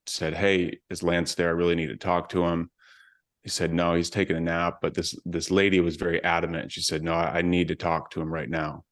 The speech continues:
I, I approached her and she said, "You need to come with me right now." And she was very concerned and very,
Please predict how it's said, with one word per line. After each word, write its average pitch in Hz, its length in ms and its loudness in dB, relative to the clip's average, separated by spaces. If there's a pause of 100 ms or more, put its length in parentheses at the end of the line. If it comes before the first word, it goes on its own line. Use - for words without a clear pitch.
(840)
I, 85 80 2
I 82 180 0
approached - 520 4
her 98 180 4
and 87 140 -2
she - 140 -6
said, 87 260 0
"You 95 60 6
need 101 180 6
to 90 60 0
come 92 220 2
with 87 220 2
me 87 80 -2
right 82 240 -2
now." 87 560 0
And 85 180 -2
she 101 120 0
was 80 120 2
very 101 300 6
concerned 90 640 2
and 85 140 -2
very, 87 600 2